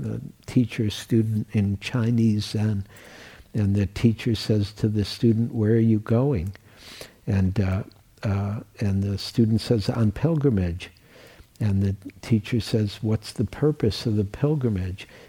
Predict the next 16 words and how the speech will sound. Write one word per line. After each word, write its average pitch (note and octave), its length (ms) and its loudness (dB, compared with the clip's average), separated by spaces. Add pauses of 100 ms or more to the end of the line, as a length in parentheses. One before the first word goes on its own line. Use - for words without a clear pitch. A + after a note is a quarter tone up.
And A2 180 2
the G2+ 60 0
student B2+ 540 2
says, A#2 420 -4 (400)
"I B2 100 0
don't B2 380 0
know." B2 420 0 (1700)
And G#2+ 140 2
the G2+ 80 2
teacher B2 460 0
said, G#2+ 400 -4 (440)
"Not A#2+ 380 0
knowing C#3 500 2 (200)
is G#2 260 -2
most A#2 560 -2 (140)
intimate." A#2 520 -4